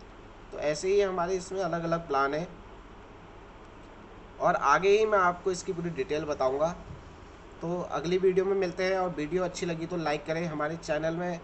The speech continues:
अगर जो व्यक्ति नए हैं वो like subscribe ज़रूर करें। और इसमें हम अगले part में बताएंगे कि ये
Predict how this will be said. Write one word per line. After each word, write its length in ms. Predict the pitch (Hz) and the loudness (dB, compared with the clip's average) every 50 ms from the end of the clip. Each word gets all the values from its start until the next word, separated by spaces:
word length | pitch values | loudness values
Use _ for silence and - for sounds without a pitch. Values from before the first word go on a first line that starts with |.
| - - - - - - | -12 -18 -18 -14 -6 -4
अगर 380 | 139 147 156 180 180 165 147 135 - - | -2 0 0 0 0 0 -2 -6 -6 -2
जो 160 | - 180 196 | 4 6 6
व्यक्ति 480 | 196 190 180 175 - - - - 185 180 | 6 6 4 0 -4 -10 -10 -6 -2 0
नए 240 | 170 165 160 156 147 | 2 2 2 2 2
हैं 300 | 147 156 165 175 175 175 - - - - - | 2 0 -2 -2 -4 -10 -12 -16 -18 -14 -8
वो 80 | - 151 | -6 -4
like 340 | 143 127 135 143 156 156 - | -2 0 2 2 2 0 -2
subscribe 400 | - 156 - - - 156 160 160 | -6 -10 -6 -2 0 0 0 0
ज़रूर 240 | - 135 135 156 160 | 0 -2 -2 -2 -4
करें। 320 | 151 151 143 160 170 175 175 - - - - - - - - - | -4 -2 -2 -2 -2 -4 -6 -8 -14 -16 -18 -18 -18 -14 -4 0
और 180 | 143 160 165 151 | 2 2 2 0
इसमें 300 | 170 - - 170 185 185 | -2 -4 -2 0 2 2
हम 120 | 185 196 190 | 2 2 2
अगले 260 | - 160 160 175 185 | 0 0 0 0 0
part 260 | 175 180 165 165 160 | 2 4 2 2 2
में 80 | 180 175 | 0 0
बताएंगे 380 | 160 156 151 151 151 160 165 170 | 0 2 2 2 2 0 -2 -4
कि 140 | 165 165 175 | -4 -2 -2
ये 180 | 180 185 180 | 0 0 -2